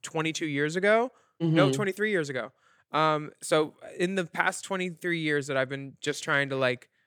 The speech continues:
Speaker 1: make art and, uh, and eat and make some money, um, I got Stars Born in two thousand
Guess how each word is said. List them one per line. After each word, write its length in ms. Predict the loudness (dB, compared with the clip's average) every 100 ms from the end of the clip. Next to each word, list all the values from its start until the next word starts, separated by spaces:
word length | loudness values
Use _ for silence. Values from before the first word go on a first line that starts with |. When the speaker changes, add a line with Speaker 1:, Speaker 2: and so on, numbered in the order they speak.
| -20 -20 -20 _ _
Speaker 1:
make 260 | 2 2 4
art 280 | 4 4 0
and, 380 | -8 -10 -10
uh, 240 | -4 0 0 -4 _ _
and 180 | -2 0
eat 280 | -2 -4 -4 -10
and 100 | -8
make 140 | -8
some 160 | -8 -6
money, 320 | -6 -6 -12 _ _ _ -2
um, 500 | 0 0 -2 -4 -14 _ _ _ _ _ _ _ _
I 180 | -6 -4
got 220 | -2 -4
Stars 380 | -2 0 0 -2 -10
Born 420 | -10 -6 -6 -6
in 160 | -6 -10
two 200 | -10 -8
thousand 640 | -4 -2 -2 -6 -8 -10